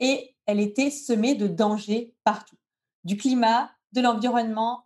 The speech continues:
mais également et surtout de bêtes sauvages. Donc, il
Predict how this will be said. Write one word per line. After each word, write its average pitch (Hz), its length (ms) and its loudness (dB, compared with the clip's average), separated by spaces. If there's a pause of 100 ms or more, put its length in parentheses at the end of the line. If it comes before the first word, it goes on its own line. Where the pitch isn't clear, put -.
mais 220 400 -6
également 208 680 -4
et 302 120 -2
surtout 214 460 -12 (340)
de 214 180 0
bêtes 247 180 -4
sauvages. - 480 -18 (400)
Donc, 240 140 -8
il 285 100 0